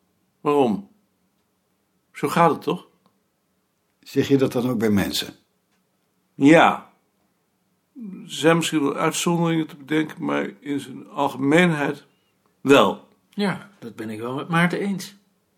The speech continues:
Speaker 2: Nou, ik niet. Als ik zover ben, dan mag je er een eind aan maken.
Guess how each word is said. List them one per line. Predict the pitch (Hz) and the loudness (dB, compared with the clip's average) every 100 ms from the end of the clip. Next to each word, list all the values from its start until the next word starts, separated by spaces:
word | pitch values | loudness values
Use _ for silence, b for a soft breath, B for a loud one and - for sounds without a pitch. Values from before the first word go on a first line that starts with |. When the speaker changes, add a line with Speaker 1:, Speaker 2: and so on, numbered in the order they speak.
| _ _ _ _ _ _ b b b | _ _ _ _ _ _ b b b
Speaker 2:
Nou, | - 127 151 - - _ _ | -6 -2 -2 -4 -14 _ _
ik | - 160 | 2 2
niet. | 131 87 - - _ _ _ _ _ b b b b _ | 2 -4 -6 -16 _ _ _ _ _ b b b b _
Als | 104 - | -8 -4
ik | 147 | -2
zover | - 160 139 139 117 | 0 0 2 2 2
ben, | 107 120 - _ _ _ | 0 -2 -6 _ _ _
dan | - 92 | -10 -4
mag | 104 98 | -4 -4
je | - | -6
er | 95 | -4
een | |
eind | 92 87 80 | -4 -6 -8
aan | |
maken. | 78 76 - | -12 -14 -20